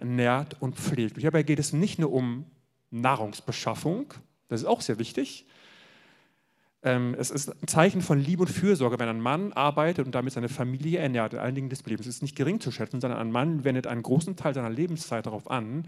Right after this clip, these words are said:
seiner Familie zu nähren und zu pflegen und auch seine Frau zu nähren und zu pflegen. Deswegen, wenn ihr irgendwo arbeitet als Mann und als Frau natürlich auch, das ist ein göttlicher Vorgang.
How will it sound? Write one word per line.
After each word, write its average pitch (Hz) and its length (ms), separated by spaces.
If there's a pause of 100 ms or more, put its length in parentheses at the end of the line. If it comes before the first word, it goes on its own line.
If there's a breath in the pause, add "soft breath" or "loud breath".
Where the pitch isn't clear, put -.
(140 loud breath)
seiner 113 240
Familie 165 720 (160)
zu - 140
nähren 120 320
und 135 80
zu 165 80
pflegen 135 260
und 117 80
auch 113 80
seine 127 220
Frau 135 340
zu 113 220
nähren 127 500 (260 loud breath)
und 120 240
zu 147 120
pflegen. 117 360
Deswegen, 123 540 (520 loud breath)
wenn 160 200
ihr 220 80
irgendwo 175 220
arbeitet 139 400
als 113 220
Mann 113 200
und 113 80
als 110 140
Frau 127 200
natürlich 135 400
auch, 107 360
das 123 100
ist 147 140
ein 127 200
göttlicher 160 460
Vorgang. 120 640